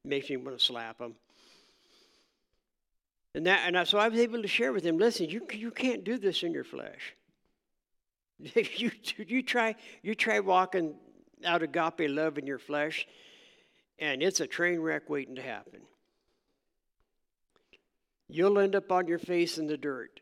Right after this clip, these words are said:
because you can't. We talked about it last week. Love is a spiritual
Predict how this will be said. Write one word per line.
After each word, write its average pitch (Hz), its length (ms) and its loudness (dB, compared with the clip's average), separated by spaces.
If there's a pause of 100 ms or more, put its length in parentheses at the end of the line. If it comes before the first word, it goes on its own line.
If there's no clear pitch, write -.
(1700)
because 160 320 0
you 160 100 -6
can't. 180 380 0 (800)
We 151 100 -6
talked 156 300 0
about 156 220 -2
it 156 60 -4
last 156 380 -2
week. 175 280 0
Love 147 320 0
is 147 260 -6
a 143 80 -4
spiritual 156 680 -4